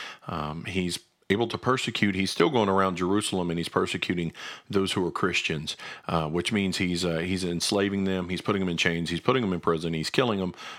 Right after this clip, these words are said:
whatever he feels like doing there. And, and this first verse we're gonna look at here, go ahead in chapter nine, and we'll talk a little bit there.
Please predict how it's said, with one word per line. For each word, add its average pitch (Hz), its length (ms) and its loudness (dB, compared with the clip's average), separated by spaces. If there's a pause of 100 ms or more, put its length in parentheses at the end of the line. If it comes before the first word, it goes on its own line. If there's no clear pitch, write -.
(100)
whatever 120 300 4
he 104 40 2
feels 101 240 0
like 90 220 0
doing 87 240 2
there. 80 160 0
And, 85 220 0
and 90 180 0
this 92 160 2
first 147 280 2
verse 98 280 0
we're 98 60 0
gonna 92 160 2
look 90 160 0
at 82 140 0
here, 87 120 0
go 101 240 0
ahead 95 140 0
in 87 40 -2
chapter 90 320 0
nine, 85 260 -2
and 82 100 -4
we'll 80 100 -2
talk 82 220 -2
a 101 40 -2
little 98 200 2
bit 80 160 -4
there. - 240 -2